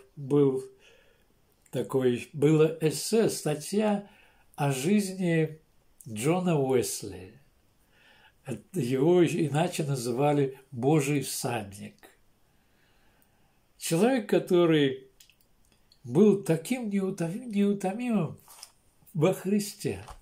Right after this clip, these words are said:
И как он четыреста, сколько же там было написано? Четыреста тысяч километров.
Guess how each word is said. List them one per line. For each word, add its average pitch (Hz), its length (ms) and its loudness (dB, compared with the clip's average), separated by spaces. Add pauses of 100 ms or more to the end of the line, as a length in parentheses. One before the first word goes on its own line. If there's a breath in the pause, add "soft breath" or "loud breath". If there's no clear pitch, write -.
(1500)
И 156 100 0
как 240 500 -2
он 269 400 0 (240)
четыреста, 247 1600 4 (840)
сколько 240 460 -2
же 233 60 -2
там 285 280 -6
было 240 300 -2
написано? 175 440 -8
Четыреста 233 760 -2 (1200)
тысяч 214 600 -4
километров. 196 1120 -10